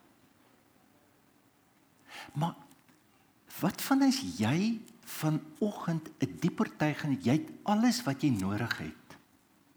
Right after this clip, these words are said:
om dit te kan word wat God oor jou droom?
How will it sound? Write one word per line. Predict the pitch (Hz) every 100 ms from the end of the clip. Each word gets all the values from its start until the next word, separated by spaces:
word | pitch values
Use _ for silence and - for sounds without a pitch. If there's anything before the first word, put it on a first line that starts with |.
| _ _ _ _ - _
om | 139 127
dit | 131 156
te | 190
kan | 165 135
word | 87 104 104 -
wat | 95
God | - - 107 -
oor | 107
jou | 92 95 80
droom? | 80 85 78 78